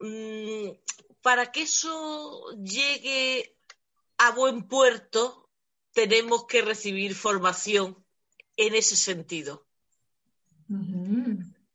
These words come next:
Speaker 1: Porque el patriarcado ha hecho un trabajo muy fino en
Speaker 2: <laughs>
Speaker 1: contra de la sororidad.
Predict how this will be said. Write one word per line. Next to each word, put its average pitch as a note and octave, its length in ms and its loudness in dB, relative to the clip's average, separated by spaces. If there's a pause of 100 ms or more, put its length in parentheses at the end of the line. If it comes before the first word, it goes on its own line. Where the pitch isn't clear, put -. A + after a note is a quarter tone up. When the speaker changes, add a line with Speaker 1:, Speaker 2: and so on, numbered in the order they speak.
(720)
Speaker 1:
Porque A3 400 4
el G3+ 140 0
patriarcado A3 800 4
ha B3+ 80 6
hecho A#3+ 280 2
un G#3+ 120 -8
trabajo G#3+ 520 4
muy G#3 180 -2
fino G#3 540 0 (600)
en - 160 4
Speaker 2:
<laughs> - 60 0
Speaker 1:
contra A#3 420 6
de G#3+ 100 4
la G#3 100 4
sororidad. E3+ 600 0